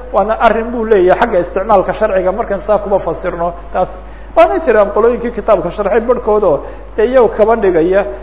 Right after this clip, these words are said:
hadduu ruuxu waaba islaamay, islaamnimadiisu haba fiicnaado. Eh, laakiin islaamnimadkaa uu islaamay mooyaane, camalkiisii xumaa uu markii hore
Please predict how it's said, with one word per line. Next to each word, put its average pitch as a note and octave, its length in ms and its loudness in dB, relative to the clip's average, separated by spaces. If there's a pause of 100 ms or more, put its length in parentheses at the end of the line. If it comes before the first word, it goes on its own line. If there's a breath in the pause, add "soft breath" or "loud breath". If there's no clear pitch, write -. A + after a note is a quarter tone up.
(180 loud breath)
hadduu A3 200 -4
ruuxu A3+ 300 -2
waaba G3+ 200 4
islaamay, D#3+ 520 -4
islaamnimadiisu C#4+ 800 -2
haba F#3+ 220 4
fiicnaado. D3+ 580 -2 (400 loud breath)
Eh, G3 100 -2
laakiin A3+ 360 2 (320)
islaamnimadkaa A#3 680 2
uu F#3+ 80 2
islaamay G3 380 0
mooyaane, A#3 540 2
camalkiisii A#3+ 640 -2
xumaa A3 240 2
uu A3+ 140 2
markii B3+ 220 -2
hore B3 200 4